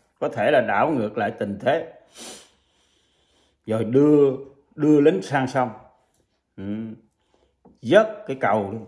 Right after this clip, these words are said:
Trước tiên là phải vớt cái cầu trước. Cái cầu kết trước. Ha. Thuyền không người lái hoặc là đặc nhiệm gì đó vô gài mìn với cầu,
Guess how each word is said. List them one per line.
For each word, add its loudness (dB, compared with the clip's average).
Trước -8
tiên -2
là -6
phải -10
vớt 2
cái -10
cầu -10
trước. -14
Cái -20
cầu -8
kết 0
trước. -10
Ha. -4
Thuyền -2
không 0
người 0
lái 2
hoặc -8
là -4
đặc -10
nhiệm 0
gì 0
đó -4
vô 2
gài 2
mìn 0
với -4
cầu, 0